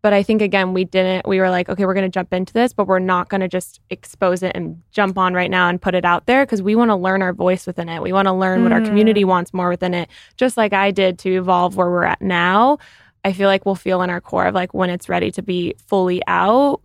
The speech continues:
Speaker 1: 'cause we're just having right now a time of, like, playing and understanding the podcast world, which you're crushing it.
Speaker 2: Yeah,
Speaker 1: <laughs>
Speaker 2: I mean, I, and,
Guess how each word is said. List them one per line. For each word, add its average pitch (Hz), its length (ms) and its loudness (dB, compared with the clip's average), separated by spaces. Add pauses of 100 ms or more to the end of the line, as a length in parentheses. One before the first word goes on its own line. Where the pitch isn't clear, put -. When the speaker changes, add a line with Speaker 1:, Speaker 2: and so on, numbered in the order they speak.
Speaker 1:
'cause - 180 -18
we're 185 80 -6
just - 400 -12
having 202 320 -2
right 185 160 -2
now 180 280 0
a 180 60 -2
time 175 300 -6
of, 175 100 -6
like, 180 180 -4
playing 208 440 2
and 180 100 -2
understanding 185 600 0
the 170 60 -6
podcast 165 500 -6
world, - 320 0
which - 320 -14 (360)
you're 214 140 -8
crushing - 380 -12
it. 220 160 -12
Speaker 2:
Yeah, 226 260 2
Speaker 1:
<laughs> 320 320 4
Speaker 2:
I 285 100 4
mean, 277 320 4
I, 233 360 2
and, 233 200 2